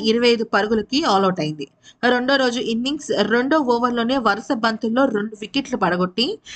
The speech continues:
టీమిండియాకు షాక్ ఇచ్చాడు అజాజ్. అయితే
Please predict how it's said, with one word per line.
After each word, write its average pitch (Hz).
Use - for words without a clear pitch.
టీమిండియాకు 320
షాక్ 240
ఇచ్చాడు 214
అజాజ్. 180
అయితే 208